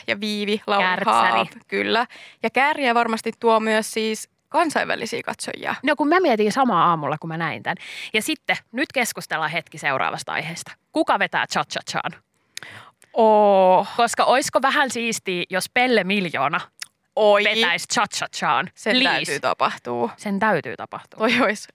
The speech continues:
Speaker 1: upeeta.
Speaker 2: Ja sit toi on aika mielenkiintoista, kun Vesta ja Lauri Haav menee vähän siihen samaan semmoiseen niinku musiikkisaundi-kategoriaan, niin on mielenkiintoista myös nähdä, et, tai ylipäätään kaikki nämä artistit, että kuinka paljon he muokkaa niitä biisejä. Koska sit
Speaker 1: Mm.
Speaker 2: mä oon niinku aiempina vuosina kuullut myös sitä keskustelua,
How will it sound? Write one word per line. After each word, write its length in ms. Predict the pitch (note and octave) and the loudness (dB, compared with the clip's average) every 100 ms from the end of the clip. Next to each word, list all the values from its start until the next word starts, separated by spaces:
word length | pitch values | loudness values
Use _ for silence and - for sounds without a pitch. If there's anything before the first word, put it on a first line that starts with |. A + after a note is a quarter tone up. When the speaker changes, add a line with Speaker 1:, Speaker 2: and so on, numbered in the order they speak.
| - | -18
Speaker 1:
upeeta. 540 | - E2+ E2+ F2 A3+ - - | -4 -2 0 0 -2 -4 -8
Speaker 2:
Ja 100 | A3+ | -6
sit 180 | A3+ B3 | -6 -4
toi 100 | C#4 | -4
on 80 | D4 | -4
aika 180 | D#4 D#4 | -4 -2
mielenkiintoista, 500 | E4+ D4+ A3+ G#3 - | -2 -2 -2 -2 -2
kun 100 | G3+ - - _ _ _ _ | -8 -8 -20 _ _ _ _
Vesta 260 | A3 D4+ C4+ | -4 0 0
ja 120 | G#3 | 2
Lauri 240 | G3+ F#3+ E3 | 2 2 2
Haav 240 | F3+ D#3 | 0 0
menee 280 | E3 D#3 D3+ | -2 -4 -4
vähän 200 | E3 E3 | -4 -6
siihen 200 | E3 E3+ | -8 -6
samaan 300 | F3 C#3+ C3+ | -6 -4 -6
semmoiseen 540 | E3 - E3+ C#3+ E3 - _ _ | -8 -16 -12 -12 -12 -16 _ _
niinku 260 | D#3+ D#3+ D#3 | -12 -10 -10
musiikkisaundi-kategoriaan, 1500 | E3 E3 D3+ F#3 E3+ D#3 D#3+ E3+ A#3 A#3 A#3+ A#3+ A#3 A3+ - - - - - _ | -10 -10 -12 -6 -4 -4 -8 -10 -8 -2 0 0 0 -2 -6 -20 -20 -20 -20 _
niin 280 | F#3+ F#3+ - | -8 -6 -6
on 180 | F#3+ G3 | -4 -4
mielenkiintoista 680 | G#3 G3+ F#3 E3+ E3 D#3+ F3+ | -2 -2 -2 -6 -10 -10 -8
myös 200 | E3+ E3 | -8 -6
nähdä, 260 | F3 E3 - | -8 -6 -6
et, 140 | D#3+ - _ _ _ _ _ - | -8 -12 _ _ _ _ _ -4
tai 120 | G#3+ | -2
ylipäätään 460 | C#4 G4+ C4+ G#3+ F#3 | 0 0 2 0 0
kaikki 240 | G#3 - | -2 -2
nämä 120 | D#3+ | -2
artistit, 520 | E3+ F3 G3 - G3 F#3+ | 0 -2 -6 -8 -6 -6
että 140 | - | -6
kuinka 200 | G#3+ G3+ | -6 -4
paljon 240 | F3 E3+ | -4 -4
he 100 | E3 | -4
muokkaa 500 | G3+ A3+ D3 - C3 | -2 0 -2 -8 -18
niitä 180 | D#3+ D#3 G#3 | -18 -18 -14
biisejä. 440 | D3+ D#3 - D3 | -14 -14 -12 -8
Koska 260 | F3+ - G3 | -6 -4 -4
sit 100 | A#3 | 0
Speaker 1:
Mm. 60 | |
Speaker 2:
mä 120 | A3+ | 2
oon 120 | A#3 C#4+ | 2 0
niinku 160 | A3 | -2
aiempina 440 | - B3+ A#3 F#3+ E3+ | 0 0 -2 -6 -2
vuosina 380 | E3+ F3+ F3+ E3+ | -2 -2 -8 -8
kuullut 240 | E3+ E3 | -6 -4
myös 180 | E3 E3 | -6 -8
sitä 180 | - F3+ | -8 -6
keskustelua, 640 | E3 - E3 - D#3+ E3 | -6 -10 -14 -10 -6 -6